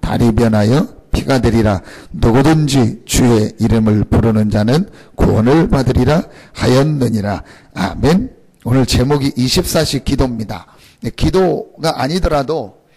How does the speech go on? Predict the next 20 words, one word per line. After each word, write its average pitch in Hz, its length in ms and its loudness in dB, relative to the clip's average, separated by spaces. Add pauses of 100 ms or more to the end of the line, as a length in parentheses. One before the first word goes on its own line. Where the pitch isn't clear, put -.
(720)
무슨 190 800 -6
일이든지, 175 760 -6 (380)
어, - 400 -18
오늘 139 240 -8
이 156 100 -6
제목대로 160 600 -2
하면은 143 320 -4
성공하겠죠. 127 840 -6 (640)
저 127 80 -14 (100)
이십사 165 640 -4
시 190 440 -4 (720)
공부를 165 420 -2
생각하면 170 720 -4 (760)
뭐 - 240 -20
그 160 160 -16
공부가 156 400 -8 (260)
뭐 127 160 -10
분명히 165 420 -4
답이 170 300 -6
되겠죠. 113 520 -14